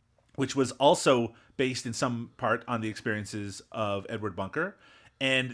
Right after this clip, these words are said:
that movie is just about, you know, for the most part, it's about this guy, like, learning to run, you know, he, he, and, and getting opportunities because of that. But a lot of it is just spent at the internal politics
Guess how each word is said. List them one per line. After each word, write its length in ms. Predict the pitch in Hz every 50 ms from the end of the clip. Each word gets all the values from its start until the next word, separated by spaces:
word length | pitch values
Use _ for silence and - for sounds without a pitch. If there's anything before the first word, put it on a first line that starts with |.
| 120
that 180 | 123 139 165 156
movie 240 | 147 143 139 156 160
is 240 | 156 143 143 131
just 260 | - - 139 135 - 156
about, 340 | 135 131 135 143 147 -
you 80 | - 139
know, 80 | 123 113
for 120 | 113 131
the 80 | 127 131
most 200 | 147 170 165 -
part, 200 | 147 127 - - - - -
it's 160 | - 170 160
about 140 | 180 196 185
this 120 | 165 156 -
guy, 260 | - 139 131 131 117
like, 200 | 117 113 110 - - -
learning 360 | - 120 123 120 120 120 120 120
to 240 | - - 120 107 101 101 -
run, 680 | 120 110 104 113 110 110 110 110 113 110 110 110 104 98 - -
you 140 | 135 127 101
know, 60 | 95
he, 140 | 101 120 127
he, 260 | - 120 120 120 110
and, 160 | 113 110 110
and 260 | - 113 110 110 104 - - -
getting 500 | 117 135 117 110 110 107 104 104 101 95 -
opportunities 580 | 127 123 117 110 - - 139 127 113 113 101 92
because 360 | 101 104 - - 143 143 120
of 60 | 104
that. 220 | 92 87 90 95 - - - - - -
But 100 | - 139
a 60 | - 190
lot 320 | 139 131 131 135 156 190
of 80 | 220 214
it 80 | 220
is 80 | 196 147
just 240 | 113 151 165 160 -
spent 300 | - - 127 151 165 165
at 160 | 143 160 -
the 180 | 175 180 160
internal 400 | 160 180 - - 127 113 110 135
politics 680 | 147 - - 107 113 131 147 143 - 170 175 - - -